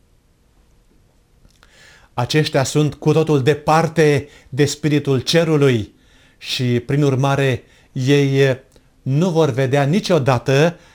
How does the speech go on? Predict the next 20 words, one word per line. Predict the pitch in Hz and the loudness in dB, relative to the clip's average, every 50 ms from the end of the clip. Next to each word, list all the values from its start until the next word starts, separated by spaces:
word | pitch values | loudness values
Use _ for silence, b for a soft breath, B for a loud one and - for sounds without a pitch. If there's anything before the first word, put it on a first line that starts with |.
| b b | b b
fața | _ - - 139 143 139 - 143 | _ -2 -2 -2 -2 0 -2 -2
lui | 131 131 | 0 0
Dumnezeu. | 127 131 127 131 131 120 - 170 147 120 95 - - _ _ _ _ _ _ _ _ _ _ _ _ _ _ _ _ _ b b b b b b b b b b b b b b | -2 -2 -2 -2 -4 -2 0 -2 -2 -2 -4 -8 -16 _ _ _ _ _ _ _ _ _ _ _ _ _ _ _ _ _ b b b b b b b b b b b b b b
În | 143 135 131 | -2 -2 0
cartea | 127 196 214 208 - 151 127 | 0 0 0 0 0 -2 -2
sa, | 120 - - 143 139 143 143 143 139 | -2 0 0 2 2 4 4 2 2
Amintiri | 131 - - 139 135 143 139 131 123 - 165 175 175 143 | 0 -2 -2 -2 -2 0 -2 -2 -2 0 0 0 0 -2
de | 131 117 143 160 | -4 -2 0 0
drumeție, | 156 131 143 135 131 127 120 120 - - 165 160 143 123 120 117 110 - - - _ b b b b b | 0 2 0 0 2 0 -2 -2 -2 -4 -2 0 2 2 2 2 2 -2 -8 -20 _ b b b b b
scriitorul | b - - - 151 143 127 127 - 175 190 185 170 151 135 - - - | b -8 0 0 2 2 2 2 0 0 2 2 0 0 0 -4 -8 -12
Vornicu | - 127 113 101 135 160 156 139 131 131 131 - - 123 120 117 110 92 - b b b b b b b b b b b b b | -10 -8 -4 0 0 2 2 0 0 -2 -4 -4 0 0 2 2 0 0 -4 b b b b b b b b b b b b b
povestește | - 165 156 156 151 151 - 196 190 - 175 | 0 0 2 2 0 -2 -2 -4 -2 -2 0
o | 165 | 0
întâmplare | 151 139 - 143 135 123 135 147 143 131 123 | 0 0 0 0 0 0 0 -2 0 0 -4
tristă, | 120 - - 127 131 120 - - - 120 107 101 90 - _ b b b b b b b b | -4 -4 -2 -2 -2 -2 -2 -4 -2 0 0 0 -2 -6 _ b b b b b b b b
petrecută, | b - 143 143 147 131 131 - 160 156 156 151 143 139 139 135 135 123 - _ _ _ _ _ _ _ _ _ _ _ _ _ | b -2 -2 0 -2 -4 -2 -2 -2 0 0 2 2 2 2 0 -2 -4 -10 _ _ _ _ _ _ _ _ _ _ _ _ _
probabil, | - - 202 180 127 131 120 120 117 127 135 147 170 160 160 b b b b b b b b b b | -2 0 0 2 2 2 2 0 0 0 0 0 0 -2 -6 b b b b b b b b b b
în | b 156 156 151 | b -4 -2 0
perioada | 160 156 143 147 156 156 151 139 143 143 139 131 131 - - | 0 0 2 2 2 2 2 2 0 0 0 0 -2 -6 -10
interbelică. | - 165 156 156 151 143 127 123 113 123 117 104 101 101 - 110 101 98 95 - | -8 -6 -4 -4 -2 -2 -2 -2 0 -2 -2 -2 -4 -8 -8 -8 -8 -8 -10 -12